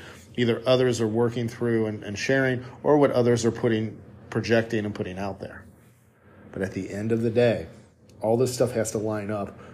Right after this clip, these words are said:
with what it is that you want in your life. And I do think if you focus too much on the day-to-day and you're not really taking a step back, and, and as I said it before, and I don't wanna gloss over it 'cause we talk about it a lot and it's super important, not just looking at the big picture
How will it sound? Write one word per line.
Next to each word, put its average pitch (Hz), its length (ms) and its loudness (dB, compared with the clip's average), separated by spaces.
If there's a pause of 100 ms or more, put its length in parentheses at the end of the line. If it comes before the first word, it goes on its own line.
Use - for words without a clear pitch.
(100)
with 107 120 -10
what 117 140 4
it 110 140 2
is 107 280 2
that 92 160 -6
you 113 280 0
want 95 400 -4
in 85 200 -16
your 98 220 -8
life. - 480 -16 (1600)
And 101 140 -6
I 104 120 -2
do 135 240 6
think 139 320 2
if 101 120 -4
you 104 80 -4
focus 117 440 -2
too - 240 0
much 127 260 2
on 120 140 2
the 104 60 -2
day-to-day 107 500 0
and 110 80 -2
you're 101 100 -6
not 107 320 -4
really 107 200 -6
taking 107 260 -8
a 107 40 -6
step 101 280 -6
back, 110 360 -2 (400)
and, 107 380 0 (400)
and 104 120 -6
as 104 140 -4
I 113 80 2
said 131 220 4
it 135 80 2
before, 104 340 2
and 101 100 0
I 92 40 -4
don't 101 140 -4
wanna 123 120 -2
gloss 131 300 4
over 123 240 4
it 85 60 -8
'cause 92 100 -6
we 95 80 -6
talk 120 240 4
about 117 160 4
it 113 40 2
a - 20 4
lot 113 200 2
and 117 60 -8
it's 98 120 -6
super 117 200 0
important, 110 400 2 (520)
not 131 160 2
just 160 200 2
looking 127 380 4
at 101 100 -2
the 104 80 0
big 95 200 -6
picture 92 520 -4